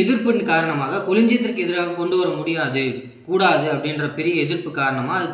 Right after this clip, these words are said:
பின்வாங்கிக் கொள்ளுது. ஓகேவா? பின்வாங்கிக்கிட்டது. ஆயிரத்தி தொள்ள-, ரெண்டாயிரத்தி அஞ்சுல உச்சநீதிமன்றம் தேசிய நீதி ஆணையத்தை செல்லாதது என்று அறிவித்தது.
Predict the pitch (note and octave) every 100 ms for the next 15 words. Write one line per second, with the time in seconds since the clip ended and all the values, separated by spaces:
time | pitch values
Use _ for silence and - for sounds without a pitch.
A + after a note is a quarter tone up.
0 | - - - F3 F3 D3 B2+ B2+ A#2 A#2
1 | - - - _ _ F3 F3 F3 - -
2 | - _ - F#3 G3+ F3 D3 C#3 D#3 A#3
3 | - - - D3+ F#3 F#3 F#3+ F3 E3 -
4 | - C#3+ F3 G3 G3 F#3+ E3 D#3 F#3 G3
5 | F#3+ A#3 D3 D3 G#3 F#3+ F3 C#3+ C3+ D3
6 | C#3+ D#3 G3 G3+ G#3 E3 F#3 G3 F#3 -
7 | - - D3 D#3+ D3+ - D#3+ F3 - -
8 | - _ - F#3+ G#3 G#3 G3+ G3 E3+ D3
9 | F3 G3 - - - C#3+ E3+ D#3+ - A#2+
10 | C3+